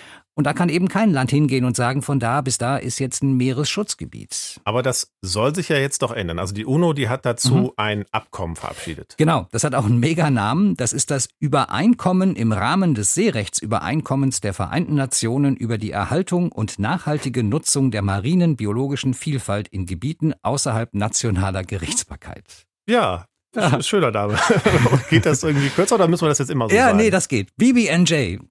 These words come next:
Speaker 1: das ist die englische Abkürzung
Speaker 2: Ah,
Speaker 1: dafür.
Speaker 2: das ist besser.
Speaker 1: Ja.
Speaker 2: Ja. Und was regelt der Vertrag jetzt genau?
Speaker 1: Also kurz gesagt macht er genau das, wonach wir suchen. Er schafft nämlich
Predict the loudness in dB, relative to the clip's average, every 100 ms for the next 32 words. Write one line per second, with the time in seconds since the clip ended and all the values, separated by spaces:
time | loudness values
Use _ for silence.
0 | -4 -2 -2 -2 -2 0 0 0 -2 -4
1 | -6 -6 -2 -2 -4 -4 -6 -2 -2 -2
2 | -6 -8 -6 -6 -6 _ -2 -2 0 -2
3 | -2 0 0 0 -2 -4 -4 -4 -6 -4
4 | -2 -4 -8 _ _ -2 0 2 0 0
5 | 0 2 0 0 0 0 0 0 0 2
6 | 2 2 2 2 2 0 4 4 4 -2
7 | -2 -4 -2 0 0 -2